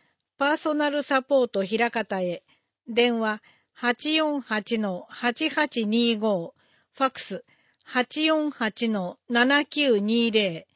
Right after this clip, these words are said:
問い合わせ、障害企画課。電話、八四一の一一五二。ファックス、八四一の五一二三。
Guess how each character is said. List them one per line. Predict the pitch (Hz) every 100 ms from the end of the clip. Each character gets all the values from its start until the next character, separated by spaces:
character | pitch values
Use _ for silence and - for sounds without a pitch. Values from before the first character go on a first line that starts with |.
| _ _ _ _ _ _ _ _ -
問 | 240 269
い | 254
合 | 220
わ | 214
せ、 | - 196 - _ _ _ _
障 | - 277 294 302
害 | 302 294
企 | - -
画 | 269 254 _
課。 | - 202 - _ _ 240
電 | 226 233 220
話、 | 214 208 _ _ _
八 | - 254 - 302
四 | 330 320 277
一 | 220 196 247
の | 220 190 180 _
一 | 254 240 - 311 320
一 | 320 247 214
五 | 220 220 220
二。 | 214 185 165 _ _ _
フ | - 262
ァ |
ッ |
ク | -
ス、 | - 180 - _ _ _ -
八 | 247 247 285 311
四 | 320 302 226
一 | 214 - 240
の | 214 185 - -
五 | 233 285 302 311
一 | 311 - 220
二 | 202 247 240
三。 | - 233 185 156